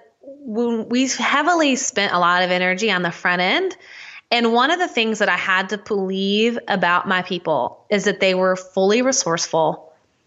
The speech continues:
and fully capable. And one of the things that I encourage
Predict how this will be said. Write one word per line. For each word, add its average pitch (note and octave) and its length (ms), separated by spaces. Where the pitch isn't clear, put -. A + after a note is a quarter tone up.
and G3+ 220
fully G3+ 400
capable. F3 640
And G#3 120
one G#3+ 140
of A#3 60
the C4+ 100
things A#3 240
that G#3 100
I F3+ 100
encourage G3+ 960